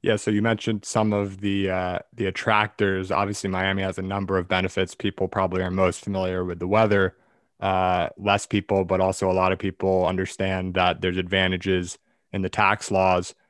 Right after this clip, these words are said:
Uh, can you talk about some of, like, you know, what are the few things that you name up front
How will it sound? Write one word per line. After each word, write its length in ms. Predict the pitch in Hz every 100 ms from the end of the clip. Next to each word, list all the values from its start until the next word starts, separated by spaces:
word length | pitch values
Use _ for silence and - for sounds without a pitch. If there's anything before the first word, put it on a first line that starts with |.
| _ _
Uh, 200 | 92 95
can 160 | - 104
you 80 |
talk 280 | 95 113 110
about 300 | 107 104 95
some 240 | - 107 101
of, 160 | 95
like, 280 | 98 90 -
you 60 | 92
know, 140 | 87
what 140 | 95
are 100 | 101
the 100 | 98
few 240 | 90 104 101
things 380 | - 95 95 90
that 120 | 73
you 120 | 95
name 300 | 92 95 92
up 160 | 90 -
front 440 | 104 90 87